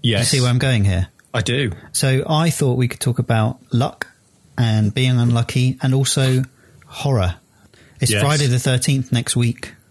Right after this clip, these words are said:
Speaker 1: Are you superstitious?
Speaker 2: No. Are
Speaker 1: No,
Speaker 2: you?
Speaker 1: me neither. I lo-, I walked under a ladder today. I didn't even
Speaker 2: Oh.
Speaker 1: notice until
Speaker 2: I
Speaker 1: I
Speaker 2: g-,
Speaker 1: was
Speaker 2: I do get scared really quickly, though. Do, do you?
Speaker 1: <laughs> Do you?
Speaker 2: Yeah, my dad used to, he had this house in the middle of nowhere, and it, uh, it was, uh,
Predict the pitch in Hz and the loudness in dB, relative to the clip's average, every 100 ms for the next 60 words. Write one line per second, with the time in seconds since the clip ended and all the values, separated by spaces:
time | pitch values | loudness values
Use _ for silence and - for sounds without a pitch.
0 | _ _ _ _ - 135 151 170 - 165 | _ _ _ _ -4 -2 0 0 -2 -2
1 | - 170 - - - - - - 92 87 | -2 -4 -4 -6 -8 -10 -14 -4 -2 -2
2 | - _ _ _ _ _ - - 104 101 | -8 _ _ _ _ _ -16 -4 0 0
3 | 104 104 - - 127 135 - 131 151 151 | 0 -2 -4 -2 -2 -2 -2 -2 -2 0
4 | 127 123 139 135 - 92 95 117 113 123 | 0 0 -2 -4 -4 -6 -4 -4 -4 -2
5 | 143 107 101 113 - _ _ - 127 123 | 0 0 0 -2 -6 _ _ -4 -2 -2
6 | 98 - 95 - 131 - 85 131 - 170 | -4 -4 -4 -2 -2 -2 -2 -2 0 -2
7 | 165 - - 160 123 104 98 - 131 101 | -2 -4 -2 -2 0 0 0 -2 -2 0
8 | 90 110 127 _ - 127 - - 120 135 | 0 0 -2 _ -6 -6 -6 -6 -2 0
9 | 175 - - - - - - - - 117 | -2 -6 -12 -12 -10 -10 -12 -16 -6 -2
10 | 123 - - - 117 110 110 104 127 117 | -2 -4 -8 -6 -4 -2 -2 -2 -4 -4
11 | 104 101 - 120 117 120 107 101 98 - | -2 -4 -4 -4 -2 0 -2 -2 -4 -2
12 | 107 95 - 95 92 90 92 92 90 90 | -2 -2 -2 -2 0 0 0 0 0 0
13 | 87 - 92 87 - - 107 110 107 107 | -2 -2 -2 -2 -4 -8 -10 -10 -10 -8
14 | 98 107 107 95 98 - 95 87 87 | -10 -4 -2 0 0 0 0 0 0